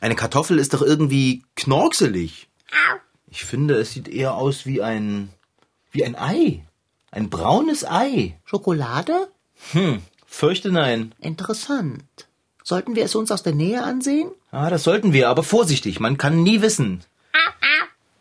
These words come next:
Speaker 1: Ich schleiche
Speaker 2: Nee.
Speaker 1: mal rüber zum Ladentisch.
Speaker 2: Pass bloß auf. Und? Hat es Augen?
Speaker 1: Also
Speaker 2: Zähne?
Speaker 1: Nein, es scheint wirklich ein Ei zu sein. Ein ziemlich großes Ei allerdings.
Speaker 2: Ein Ei?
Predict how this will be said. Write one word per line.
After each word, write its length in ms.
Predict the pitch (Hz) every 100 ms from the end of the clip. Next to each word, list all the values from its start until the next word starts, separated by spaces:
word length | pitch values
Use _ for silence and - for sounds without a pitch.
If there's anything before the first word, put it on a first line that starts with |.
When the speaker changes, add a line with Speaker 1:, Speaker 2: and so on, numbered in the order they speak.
| - 117 104 - - -
Speaker 1:
Ich 60 |
schleiche 300 | - 117 143 143
Speaker 2:
Nee. 60 |
Speaker 1:
mal 80 | 120
rüber 280 | 110 147 135
zum 140 | 123
Ladentisch. 640 | 104 107 110 95 95 - - _
Speaker 2:
Pass 140 | - 214
bloß 300 | 240 349 370
auf. 580 | 294 349 311 190 - - _ _ _ _ _ _ - - _ _ _ _
Und? 340 | - 349 415 - _ _ _ _
Hat 160 | 254 285
es 100 | -
Augen? 360 | 208 262 349 381 370 - -
Speaker 1:
Also 160 | - -
Speaker 2:
Zähne? 360 | 262 277 370 403 392 - _ _ _ -
Speaker 1:
Nein, 400 | 101 92 180 196
es 200 | 143 -
scheint 300 | 147 165 135
wirklich 300 | 190 233 196
ein 120 | 151
Ei 200 | - 147
zu 200 | 185 -
sein. 300 | 123 101 98 101
Ein 180 | 110
ziemlich 420 | - 185 247 254 320
großes 460 | - 156 143 175
Ei 260 | - 101 85
allerdings. 560 | 92 92 90 85 78 -
Speaker 2:
Ein 160 | 160 -
Ei? 440 | 190 262 226 117